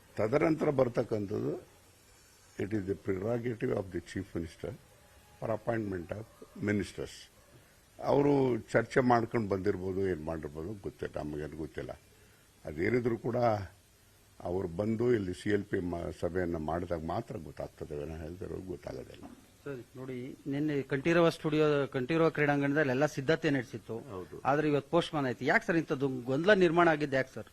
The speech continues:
Speaker 2: ಹಿರಿಯ ಶಾಸಕರಿದ್ದೀರ ತಾವು.
Speaker 1: ಅಲ್ಲ, gon-, ಗೊಂದಲ ಅಂತ ಹೇಳಿದ್ರೆ, ಈ sharing of power ಪ-, ಪ್ರಶ್ನೆ ಬಂದಾಗ ಇದೆಲ್ಲ ಸ್ವಾಭಾವಿಕ. ಅಂತ ಏನು ತುಂಬಾ ಒಂದ್ ದಿವಸ ಪೋಸ್ಟ್‌ಪೋನ್ ಆಗಿದೆ ಅಷ್ಟೇನೆ.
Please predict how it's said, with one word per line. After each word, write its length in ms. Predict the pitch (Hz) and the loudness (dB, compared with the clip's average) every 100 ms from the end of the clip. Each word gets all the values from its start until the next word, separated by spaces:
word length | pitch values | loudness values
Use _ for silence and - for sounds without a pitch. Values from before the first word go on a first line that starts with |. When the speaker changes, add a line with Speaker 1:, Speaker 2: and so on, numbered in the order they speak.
| - | -10
Speaker 2:
ಹಿರಿಯ 260 | 139 156 180 | -2 2 2
ಶಾಸಕರಿದ್ದೀರ 600 | 147 135 143 127 113 117 | 2 -2 -2 -6 -4 -4
ತಾವು. 200 | 104 98 - - - - | -6 -14 -16 -20 -20 -4
Speaker 1:
ಅಲ್ಲ, 100 | 143 | 2
gon-, 720 | 120 87 92 95 - - 104 | 2 0 -6 -6 -12 -14 -10
ಗೊಂದಲ 420 | 85 92 101 123 | -6 -2 0 2
ಅಂತ 220 | 127 120 | 2 2
ಹೇಳಿದ್ರೆ, 560 | 123 117 117 123 120 117 107 - - - - - - | -2 -2 0 2 2 0 -2 -10 -20 -20 -20 -20 -14
ಈ 320 | 131 101 101 98 90 87 85 82 - | -6 -2 0 0 0 -2 -4 -6 -2
sharing 300 | 107 123 117 110 | 2 2 2 0
of 80 | - | 0
power 280 | 98 101 104 | 0 2 0
ಪ-, 280 | - 95 85 | 0 -2 0
ಪ್ರಶ್ನೆ 320 | 87 - 101 | -4 -2 -4
ಬಂದಾಗ 500 | 85 87 85 82 65 60 - - - - - - - - - | 0 -2 2 0 0 -6 -8 -12 -20 -20 -20 -20 -20 -18 -10
ಇದೆಲ್ಲ 300 | 92 104 131 | -6 -2 -2
ಸ್ವಾಭಾವಿಕ. 600 | - 101 98 101 78 - 69 - - - - - | 0 0 4 4 2 -4 -8 -10 -20 -20 -14 -10
ಅಂತ 280 | 80 95 - | -6 -6 0
ಏನು 380 | 143 143 139 131 | 2 4 2 0
ತುಂಬಾ 300 | 95 113 123 117 104 95 - - - - - | -2 0 2 4 2 0 -6 -10 -10 -10 0
ಒಂದ್ 200 | 110 123 | 4 6
ದಿವಸ 180 | 120 - | 4 2
ಪೋಸ್ಟ್‌ಪೋನ್ 540 | 95 104 107 101 90 | 2 0 -2 -2 0
ಆಗಿದೆ 280 | 76 73 67 | 0 -2 -4
ಅಷ್ಟೇನೆ. 580 | 67 - 71 67 - | -6 -6 -6 -6 -10